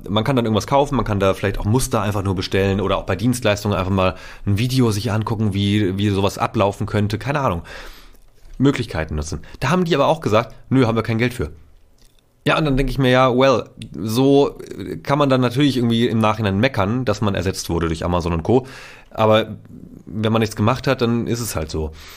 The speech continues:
Also das ist leider die, die harte Realität, die ganz ehrliche Aussage hier an dieser Stelle.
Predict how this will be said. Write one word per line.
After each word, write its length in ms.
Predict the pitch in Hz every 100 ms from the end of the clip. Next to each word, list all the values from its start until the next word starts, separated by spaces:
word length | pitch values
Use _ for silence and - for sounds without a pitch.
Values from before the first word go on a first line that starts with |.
| -
Also 160 | 101 101
das 100 | 104
ist 80 | 113
leider 220 | 113 120
die, 240 | 104 104
die 140 | 98 90
harte 500 | 107 127 127 117 - - - - - - - -
Realität, 540 | 101 95 92 113 135
die 180 | 120 101 95
ganz 180 | 104
ehrliche 320 | 104 104 101 85
Aussage 320 | 98 113 101
hier 120 | 98
an 40 |
dieser 120 | 92 92
Stelle. 240 | 101 101